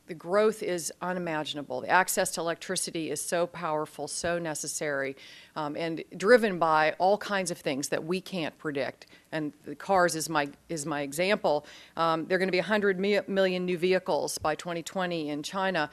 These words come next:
Obviously, uh, driving those not on gasoline but on electricity will dr-, dramatically change the profile of how G D P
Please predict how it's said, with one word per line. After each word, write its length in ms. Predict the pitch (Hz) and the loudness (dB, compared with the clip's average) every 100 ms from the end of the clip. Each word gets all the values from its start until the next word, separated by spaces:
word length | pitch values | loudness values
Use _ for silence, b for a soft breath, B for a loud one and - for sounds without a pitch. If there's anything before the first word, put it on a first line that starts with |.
| B B B | B B B
Obviously, 920 | 180 196 208 185 - 170 160 160 156 b b - | 2 4 2 0 0 2 2 0 -6 b b -4
uh, 160 | 151 | -4
driving 600 | 156 165 175 185 190 190 | 0 4 8 8 6 2
those 400 | 185 180 175 156 | 6 6 6 2
not 360 | 170 175 170 175 | -2 2 4 4
on 140 | 170 | 4
gasoline 460 | 165 160 156 175 165 | 2 2 2 -2 -4
but 100 | 160 | -2
on 120 | 156 | -2
electricity 640 | 151 147 - 196 - 156 | -2 -4 -2 -4 -4 -6
will 280 | 147 156 147 | -4 -2 -2
dr-, 240 | 139 151 147 _ | -2 -8 -10 _
dramatically 680 | 151 151 156 156 156 147 143 | -6 0 0 0 -2 -8 -10
change 480 | - 156 139 139 | -6 -6 -4 -6
the 60 | - | -10
profile 720 | - 185 175 - 147 139 139 - | -6 -2 -2 0 2 2 2 -2
of 100 | 156 | -6
how 520 | - 190 185 175 175 B B | -4 2 4 4 0 B B
G 220 | 165 196 | -4 -2
D 140 | 185 170 | -2 -6
P 540 | - 196 180 175 165 | -6 -4 -2 -2 -4